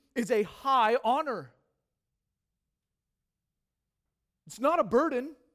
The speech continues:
To suffer for the gospel is a high honor because he knows that suffering advances the gospel. In fact, they saw it firsthand in Philippi.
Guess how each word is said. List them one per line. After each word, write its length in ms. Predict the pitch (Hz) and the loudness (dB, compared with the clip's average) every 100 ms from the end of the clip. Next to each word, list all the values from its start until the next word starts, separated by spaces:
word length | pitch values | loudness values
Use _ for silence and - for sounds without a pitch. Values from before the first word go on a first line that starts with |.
| _ _ _ _ _ _ _ _ _ | _ _ _ _ _ _ _ _ _
To 100 | 262 | -10
suffer 500 | - - 330 330 294 | -10 0 0 0 -8
for 140 | 208 | -4
the 80 | 262 | -4
gospel 560 | 190 247 320 - 254 - - | 0 0 0 -4 -8 -8 -8
is 120 | 294 | -2
a 80 | 269 | -2
high 340 | 254 320 320 | 2 6 6
honor 460 | 294 349 339 226 185 _ _ _ _ _ _ _ _ _ _ _ _ _ _ _ _ _ | 6 4 0 -8 -12 _ _ _ _ _ _ _ _ _ _ _ _ _ _ _ _ _
because 260 | 302 330 | -2 -2
he 120 | 254 269 | -2 -4
knows 480 | 269 320 359 269 | 0 0 0 -2
that 160 | 214 262 | -6 -8
suffering 680 | - - 359 269 277 285 262 - | -10 -4 -4 -2 -6 -6 -10 0
advances 800 | 302 240 190 320 359 - 277 240 | 0 0 2 4 4 -6 -10 -8
the 100 | 262 | -2
gospel. 640 | 294 320 349 - 277 226 _ _ _ _ _ _ _ _ _ _ _ _ - | 2 2 2 -10 -14 -14 _ _ _ _ _ _ _ _ _ _ _ _ -4
In 140 | 339 | -2
fact, 300 | 320 320 320 | 2 2 2
they 120 | 320 | -6
saw 360 | 254 - 330 311 | -6 -6 -4 -4
it 100 | - | -4
firsthand 560 | 349 320 - 349 349 | -4 -4 -4 -2 -2
in 160 | 277 285 | -4 -10
Philippi. 640 | - 359 349 285 269 185 | -6 -4 -2 0 0 0